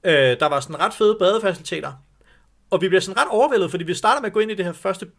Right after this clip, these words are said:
altså den her anden del af, af, af sommerhuset, og tænker, "Fuck, det er lort, det her. Alt, der er jo slet ikke bygget færdigt. Hvordan kan vi overhovedet have en fest her?" Kommer ind og ser det her, det her badefaciliteter, og tænker, "Okay, det er til gengæld rigtig fedt." Så det kan vi ligesom tage nogle billeder af,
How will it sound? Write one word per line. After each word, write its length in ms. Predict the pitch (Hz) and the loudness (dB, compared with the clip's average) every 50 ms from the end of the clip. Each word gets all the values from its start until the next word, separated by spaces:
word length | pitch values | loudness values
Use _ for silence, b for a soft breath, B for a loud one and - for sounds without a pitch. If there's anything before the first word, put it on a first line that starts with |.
| _ _ - | _ _ -12
altså 160 | - - - | -10 -10 -10
den 80 | - 160 | -8 -10
her 60 | 165 - | -6 -6
anden 240 | 180 190 214 226 214 | -4 -6 -6 -4 -6
del 200 | 190 160 - 85 | -6 -6 -4 -8
af, 120 | 78 71 - | -8 -10 -8
af, 240 | - 135 - - - - | -10 -12 -12 -12 -14 -18
af 120 | - - - - - _ | -18 -20 -20 -20 -20 _
sommerhuset, 380 | - - 247 262 262 214 170 180 | -10 -8 -8 -6 -8 -8 -10 -10
og 60 | 175 | -10
tænker, 220 | - 170 151 151 143 b b b b b b b b b b _ _ | -10 -8 -8 -10 -12 b b b b b b b b b b _ _
"Fuck, 220 | - 240 - - | 0 0 0 0
det 60 | - 185 | -4 -4
er 40 | |
lort, 240 | 160 147 139 135 127 | -2 -2 -2 -4 -4
det 80 | 127 120 | -4 -4
her. 80 | 117 107 | -6 -4
Alt, 580 | - - 185 185 175 - - _ - - 165 - | -4 -6 -6 -6 -8 -12 -18 _ -20 -16 -6 -4
der 60 | 180 | -4
er 40 | 175 | -2
jo 120 | 170 170 | -2 -4
slet 140 | 165 - 196 | -2 -2 -2
ikke 120 | 190 180 | -2 -2
bygget 180 | - 170 156 147 | -4 -4 -4 -4
færdigt. 280 | - 143 139 151 160 151 | -4 -2 -2 -2 -2 -4
Hvordan 180 | 151 151 156 | -4 -6 -6
kan 120 | 151 175 156 | -8 -6 -6
vi 40 | |
overhovedet 220 | 151 143 151 147 139 | -4 -4 -2 -2 -2
have 60 | 139 | -4
en 60 | 131 | -4
fest 220 | 139 143 127 - - | -6 -8 -8 -6 -8
her?" 120 | 131 113 - _ _ _ _ _ _ _ _ _ | -10 -10 -10 _ _ _ _ _ _ _ _ _
Kommer 200 | - 170 175 190 | -2 0 0 0
ind 100 | 208 202 | -2 -2
og 60 | 196 180 | -4 -4
ser 200 | - 190 185 175 | -2 -2 -2 -2
det 120 | 156 151 | -2 -4
her, 240 | 160 147 131 131 131 | -4 -4 -4 -6 -8
det 100 | 147 135 | -6 -6
her 120 | 139 131 | -6 -6
badefaciliteter, 640 | 117 - - 170 202 202 190 160 - - 165 143 135 | -6 -6 -6 -6 -6 -6 -8 -8 -8 -10 -10 -10 -10
og 60 | 135 | -12
tænker, 180 | 135 139 127 - - | -12 -14 -14 -12 -12
"Okay, 180 | 139 123 123 113 - _ - | -8 -8 -8 -10 -10 _ 0
det 220 | 190 196 202 196 b b b b b b b | 2 2 2 0 b b b b b b b
er 100 | - 147 | -6 -4
til 140 | 131 160 156 | -4 -2 -4
gengæld 220 | 143 143 143 139 | -4 -4 -2 0
rigtig 260 | 135 139 135 143 131 | 0 0 0 -2 -8
fedt." 220 | - 117 101 - _ _ | -10 -12 -12 -14 _ _
Så 160 | _ - - 165 | _ -10 -8 -6
det 120 | - 175 | -4 -2
kan 120 | 180 180 | -2 -2
vi 40 | 175 | -2
ligesom 200 | 165 156 156 147 | -2 -6 -10 -6
tage 140 | - 170 147 | -4 -4 -4
nogle 100 | 139 135 | -2 -4
billeder 220 | 180 190 220 226 | -2 -2 0 0
af, 140 | 190 175 160 | 0 0 -2